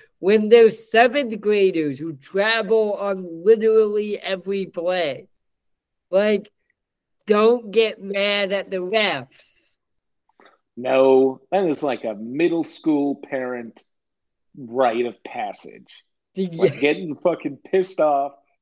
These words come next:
Speaker 2: at some other kid's dad who's just volunteering.
Speaker 1: <laughs>
Speaker 2: Like, that's,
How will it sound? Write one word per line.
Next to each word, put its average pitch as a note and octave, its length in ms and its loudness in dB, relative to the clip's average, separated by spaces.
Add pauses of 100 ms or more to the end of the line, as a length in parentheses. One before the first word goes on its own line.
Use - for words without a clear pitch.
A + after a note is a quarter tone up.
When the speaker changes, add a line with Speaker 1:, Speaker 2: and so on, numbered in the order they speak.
(100)
Speaker 2:
at - 160 -20
some E3 380 -16
other D#3 300 -6
kid's C#3+ 420 -12
dad B2+ 440 -4
who's A#2+ 220 -14
just C3 360 -14
volunteering. A#2+ 1040 -12
Speaker 1:
<laughs> - 60 -20 (800)
Speaker 2:
Like, G#3 280 0 (2750)
that's, - 520 -2